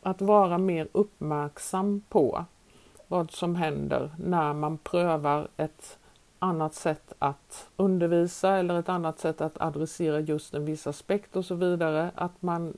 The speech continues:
ja, det behöver finnas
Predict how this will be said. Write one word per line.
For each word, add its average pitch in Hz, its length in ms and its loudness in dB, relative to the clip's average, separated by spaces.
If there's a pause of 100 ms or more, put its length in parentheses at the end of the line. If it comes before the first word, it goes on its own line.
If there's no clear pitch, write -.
ja, 160 240 4 (1080)
det 190 240 4
behöver 214 440 6
finnas 202 640 2